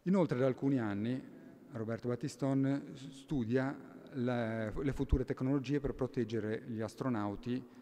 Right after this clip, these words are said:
dal continuo bombardamento di raggi cosmici durante lunghi viaggi nello spazio profondo.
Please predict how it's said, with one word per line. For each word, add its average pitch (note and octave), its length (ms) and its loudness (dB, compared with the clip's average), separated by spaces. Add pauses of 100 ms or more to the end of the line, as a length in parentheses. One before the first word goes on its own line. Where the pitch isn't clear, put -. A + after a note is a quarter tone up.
(920)
dal C3+ 240 0
continuo D#3 360 4
bombardamento A#2+ 680 0
di G#2+ 100 -2
raggi G#2 240 -4
cosmici G2 480 -6
durante G#2+ 600 -6
lunghi G#2 680 -6 (200)
viaggi G2 760 -10 (320)
nello G#2 220 -8
spazio - 320 -12
profondo. F2 680 -6